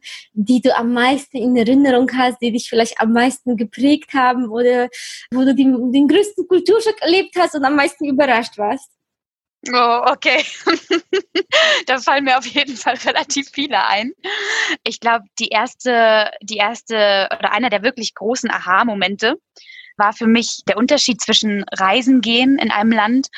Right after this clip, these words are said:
Speaker 2: und wirklich in einem Land arbeiten. Weil als, als Tourist oder selbst als Reisender, da entdeckt man ja ganz andere Sachen. Man hat mehr Zeit, man findet auch ganz andere Zugänge in der Kultur.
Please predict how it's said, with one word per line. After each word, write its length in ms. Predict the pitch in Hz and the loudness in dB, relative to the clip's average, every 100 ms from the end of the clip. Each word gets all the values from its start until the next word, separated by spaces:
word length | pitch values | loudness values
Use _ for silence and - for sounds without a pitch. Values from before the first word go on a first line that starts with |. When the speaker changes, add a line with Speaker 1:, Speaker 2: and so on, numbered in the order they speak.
| - - - | -14 -10 -4
Speaker 2:
und 140 | 208 | 0
wirklich 240 | 214 240 | 0 0
in 60 | 214 | -2
einem 160 | 208 214 | -2 0
Land 280 | 196 208 - | 0 -2 -2
arbeiten. 560 | 180 185 190 170 170 - - | 0 0 -2 -6 -14 -16 -2
Weil 500 | 196 196 196 196 196 | 2 4 4 4 2
als, 380 | - 202 202 - - | 0 -4 -6 -8 -2
als 280 | - 196 | -2 -4
Tourist 400 | - 208 285 - | -6 -2 -2 -2
oder 140 | 220 240 | -4 -2
selbst 240 | 220 220 | -2 -2
als 200 | 202 - | -8 -4
Reisender, 540 | 202 233 254 254 233 226 - - - | 0 2 4 2 2 -2 -6 -16 -4
da 80 | 202 | -2
entdeckt 300 | 208 214 - | 0 -2 -2
man 140 | 240 | 0
ja 80 | 214 | 0
ganz 180 | 202 208 | -2 -4
andere 260 | 220 220 | -12 -10
Sachen. 340 | 208 202 - 202 | -8 -8 -8 -8
Man 160 | 196 | -6
hat 120 | 208 | -6
mehr 140 | 226 220 | -6 -6
Zeit, 460 | - - 185 202 196 - - | -8 -4 -2 0 -2 -6 -8
man 220 | 208 196 | -6 -6
findet 260 | - 226 196 | -4 -4 -2
auch 100 | - | -2
ganz 200 | 202 196 | -4 -4
andere 240 | 202 202 196 | -6 -8 -10
Zugänge 440 | - 269 294 269 | -4 0 2 4
in 60 | 247 | 2
der 120 | 240 | -2
Kultur. 520 | - 240 - 240 233 | -4 -8 -2 0 2